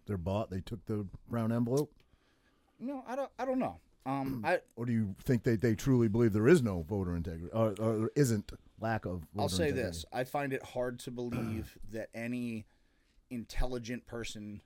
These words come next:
Speaker 2: who pays attention to politics, um, can make the statement that voter integrity is not an issue.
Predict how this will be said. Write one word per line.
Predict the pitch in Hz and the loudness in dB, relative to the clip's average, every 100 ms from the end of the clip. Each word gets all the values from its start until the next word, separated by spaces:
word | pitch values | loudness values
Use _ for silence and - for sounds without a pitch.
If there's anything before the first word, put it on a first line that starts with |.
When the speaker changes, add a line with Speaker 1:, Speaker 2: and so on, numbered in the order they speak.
| _ - | _ -14
Speaker 2:
who | |
pays | 110 123 123 117 | -12 -6 -6 -6
attention | 113 120 110 110 | -10 -10 -10 -12
to | 107 | -14
politics, | - 110 117 - 165 165 - - _ _ _ _ _ _ - | -8 -6 -6 -6 -8 -8 -16 -18 _ _ _ _ _ _ -14
um, | 104 101 101 98 95 _ _ _ - | -10 -8 -8 -10 -14 _ _ _ -10
can | 139 117 | -6 -4
make | 120 123 - | -4 -6 -8
the | |
statement | 113 - 117 110 98 | -10 -8 -8 -8 -10
that | 113 101 | -10 -10
voter | 107 120 120 | -6 -4 -4
integrity | 110 110 113 110 107 | -8 -8 -8 -8 -8
is | 95 | -10
not | 107 113 113 117 110 | -8 -6 -6 -8 -10
an | 110 | -12
issue. | - 101 - | -10 -8 -10